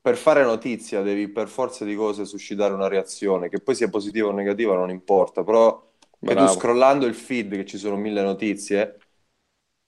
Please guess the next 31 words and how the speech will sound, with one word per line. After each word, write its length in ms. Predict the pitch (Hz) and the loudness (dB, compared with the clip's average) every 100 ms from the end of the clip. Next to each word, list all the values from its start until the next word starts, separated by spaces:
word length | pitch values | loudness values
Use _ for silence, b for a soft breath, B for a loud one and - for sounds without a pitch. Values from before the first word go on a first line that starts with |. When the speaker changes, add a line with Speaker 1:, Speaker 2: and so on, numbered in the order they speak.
| _ _ _ | _ _ _
Speaker 1:
per 680 | 123 123 123 123 120 - - _ - | 4 6 4 2 2 -2 -14 _ -8
accaparrarti 760 | 117 - 120 120 131 135 - | -8 -4 -4 -2 -2 -4 -4
l'attenzione 540 | 110 110 107 - 113 | -8 -8 -12 -8 -6
deve 180 | 98 101 | -4 -4
essere 440 | 101 - 107 104 - | -4 -6 -4 -4 -4
la 140 | 104 | -2
notizia 340 | 107 107 110 110 | -2 -2 -4 -2
con 140 | 104 | -2
il 140 | 101 101 | -2 -6
titolone, 880 | 113 101 101 113 113 110 110 107 104 | -4 0 4 6 6 6 2 0 0
oppure 920 | 98 - 110 107 104 101 101 95 - | 0 -4 -2 2 4 6 4 2 0
Speaker 2:
Bravo. 520 | 113 117 110 107 104 | 4 8 8 8 6
Speaker 1:
sca-, 180 | 110 101 | 4 2
que-, 200 | - 127 | 4 4
da 160 | 120 113 | 4 4
qua 220 | 135 113 | 4 4
tutto 360 | 104 - 110 | 2 -6 -4
il 120 | 101 98 | -4 -4
coso 220 | 107 101 | -6 -4
delle 180 | 98 98 | -4 -4
fake 340 | - 98 - | -6 -8 -6
news, 300 | 107 107 98 | -4 -4 -4
delle 180 | 95 95 | -6 -8
cose 240 | 101 95 | -10 -14
clickbait, 640 | - 101 - 98 104 104 | -14 -16 -6 2 2 2
che 100 | - 127 | 0 0
anche 180 | 127 | 0
se 140 | 147 123 | -2 0
non 120 | 110 | 0
sono 280 | - 113 104 | 0 0 4
vere, 440 | 113 104 95 82 | 6 6 6 0